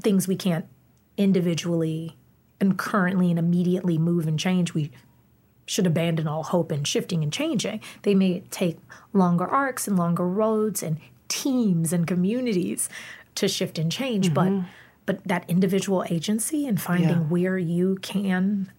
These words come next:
Speaker 1: move things, it's powerful.
Speaker 2: It's incredibly powerful, and I, I love how you're describing that and talking about it, and I think about it as,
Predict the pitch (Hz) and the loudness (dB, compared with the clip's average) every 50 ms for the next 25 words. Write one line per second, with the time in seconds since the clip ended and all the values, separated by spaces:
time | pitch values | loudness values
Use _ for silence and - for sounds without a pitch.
0 | _ _ - 170 165 175 180 180 - 247 247 277 277 254 - - - _ _ - | _ _ -2 -2 0 0 0 -2 -4 -8 -8 -8 -10 -14 -14 -16 -16 _ _ -16
1 | - - 226 202 196 185 - - - 220 170 233 196 190 - - 185 175 151 - | -8 -4 -4 -2 -2 -4 -6 -8 -12 -10 -6 -4 -4 -2 -2 0 -2 0 0 0
2 | 151 151 170 165 175 175 160 151 143 143 143 147 143 - 160 151 151 147 147 147 | 0 0 2 2 0 0 0 0 0 2 2 0 0 0 2 4 4 4 4 2
3 | 151 151 147 147 147 143 - - - _ - - 143 139 139 143 151 156 147 147 | 0 0 0 -2 -2 -4 -6 -10 -20 _ -8 -4 -4 -2 -2 0 2 2 2 2
4 | 151 143 147 - - _ _ _ - - - 143 139 135 - 143 - - - 147 | 0 -2 -6 -10 -16 _ _ _ -8 -4 -2 -2 -2 -2 -2 -4 -4 0 2 2
5 | 143 139 147 143 143 139 - - 139 - - 139 139 - 151 147 147 139 139 131 | 2 2 0 0 0 0 -2 -2 -4 -2 0 -2 0 0 -2 -4 -2 -2 -2 -2
6 | 131 135 139 139 131 131 - 131 135 135 135 135 - 143 135 135 131 135 131 131 | -2 -2 -2 -2 -2 -2 -4 -4 -4 -4 -4 -4 -6 -6 -4 -2 -2 -2 -2 -2
7 | 131 127 127 127 123 - | -2 -2 -2 -4 -6 -6